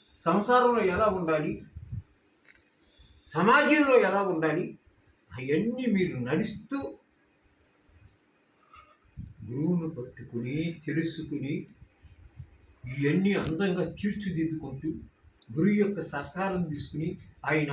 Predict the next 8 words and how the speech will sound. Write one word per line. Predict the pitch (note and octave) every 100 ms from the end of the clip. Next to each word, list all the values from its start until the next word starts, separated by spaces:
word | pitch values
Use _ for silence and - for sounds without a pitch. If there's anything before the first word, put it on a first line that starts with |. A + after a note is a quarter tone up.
| E3
ఆశీస్సులు | E3 G3 G2 F#2 -
తీసుకుని, | - - - - - - _ _ - - - - - _ _ _ _ - - _ _ - A#2
"నేను | C3 C3 A#2 A2+ A2+ - _ _ _ - - - - - - - - - - - - - -
ఈ | - C3+ -
శరీరాన్ని | A#2 D3 D#3 D3+ D3 C3+ A2 G#2+
ఎప్పటికైనా | - D#3 C#3 C#3 C3+ G#2
వదిలిపెట్టాలి | G#2 C#3+ D#3 D3+ B2 A#2+ A2 G#2+
కదా" | G2